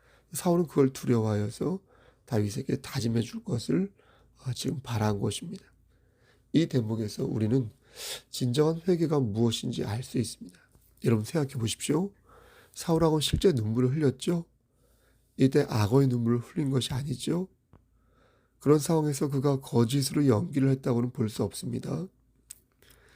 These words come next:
최소한 그는 그 순간만큼은 진심이었을 것입니다.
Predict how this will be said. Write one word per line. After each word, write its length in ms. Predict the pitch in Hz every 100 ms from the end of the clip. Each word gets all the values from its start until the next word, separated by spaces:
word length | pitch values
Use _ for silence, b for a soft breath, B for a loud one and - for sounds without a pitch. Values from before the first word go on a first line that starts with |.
| b
최소한 540 | - 185 170 190 185
그는 320 | - 143 147 143
그 140 | -
순간만큼은 880 | 135 - 165 175 147 120 117 123 131
진심이었을 1120 | - 139 147 147 135 147 151 247 113 107 113
것입니다. 460 | - 107 - -